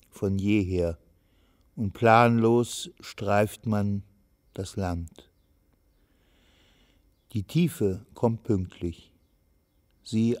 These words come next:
ankert in Klarheit, denn alles ist sehr deutlich. Ein ernster Regen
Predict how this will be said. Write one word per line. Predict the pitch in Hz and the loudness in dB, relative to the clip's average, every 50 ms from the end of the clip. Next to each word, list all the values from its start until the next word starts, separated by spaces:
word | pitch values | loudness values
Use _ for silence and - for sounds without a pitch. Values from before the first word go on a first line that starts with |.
| - - | -4 0
ankert | - 110 117 123 117 - 135 135 - - | 2 2 2 2 0 -2 -4 -4 -6 -6
in | - - 101 95 95 | -10 -8 -8 -8 -8
Klarheit, | - - 123 110 110 113 110 107 113 113 113 110 - - - _ _ _ _ _ _ _ _ _ _ _ _ _ _ - | -4 -2 2 4 4 4 4 2 2 2 0 0 -2 -12 -20 _ _ _ _ _ _ _ _ _ _ _ _ _ _ -4
denn | 104 101 107 | -4 -4 -2
alles | - 98 113 110 113 110 107 - - - - | -2 -2 0 2 2 2 0 -2 -10 -14 -16
ist | - - - - - | -16 -16 -16 -12 -4
sehr | - 107 104 107 101 | 0 2 2 2 2
deutlich. | - 107 101 101 101 98 - - 95 87 85 - - - - _ _ _ _ _ _ _ _ _ _ _ _ _ - | 2 2 2 2 2 0 -4 -8 -10 -10 -10 -10 -14 -20 -20 _ _ _ _ _ _ _ _ _ _ _ _ _ -12
Ein | 104 95 95 92 92 90 - _ _ _ _ _ _ _ _ _ _ _ | -8 -6 -4 -4 -6 -6 -8 _ _ _ _ _ _ _ _ _ _ _
ernster | - 101 107 113 113 117 107 - - - 113 104 95 98 | -4 0 0 2 2 0 -2 -4 -6 -4 -4 -2 0 0
Regen | 101 107 110 110 110 107 104 95 92 82 | 2 2 2 2 2 2 0 0 -2 -4